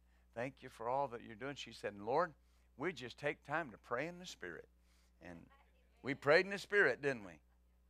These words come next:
Yeah, praise God. So God's good. Well, Peyton and Liliana and Monica and Miss Gloria, they were praying in the spirit last Sunday. Amen.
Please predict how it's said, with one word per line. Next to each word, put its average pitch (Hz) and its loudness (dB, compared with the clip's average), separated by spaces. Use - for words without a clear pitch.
Yeah, 113 -2
praise 113 -6
God. 113 0
So 92 -18
God's 123 0
good. 117 -2
Well, 127 0
Peyton 160 -2
and 98 -10
Liliana 147 0
and 95 -12
Monica 139 -2
and 117 -4
Miss 131 -8
Gloria, 156 0
they 135 4
were 196 2
praying 135 0
in 139 -8
the 139 -10
spirit 147 -2
last 170 -2
Sunday. 101 -6
Amen. 156 0